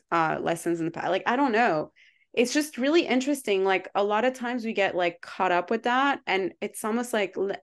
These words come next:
why don't you let yourself write your own story, right? And just,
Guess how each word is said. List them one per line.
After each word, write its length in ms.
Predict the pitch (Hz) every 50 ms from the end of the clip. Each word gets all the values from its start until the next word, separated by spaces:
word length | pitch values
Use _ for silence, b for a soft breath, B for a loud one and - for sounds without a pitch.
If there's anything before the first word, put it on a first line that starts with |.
| _ -
why 260 | 196 180 202 214 220
don't 260 | 254 269 262 - -
you 260 | 269 254 247 240 - -
let 280 | 180 180 190 180 175
yourself 420 | 202 202 202 - - 190 190 - - -
write 140 | 175 165
your 120 | 165 170 165
own 120 | 165 165
story, 520 | 165 - - 160 160 - 92 95 - - -
right? 360 | - 175 170 170 175 185 - -
And 160 | - 180 180
just, 360 | 175 180 180 - - _ -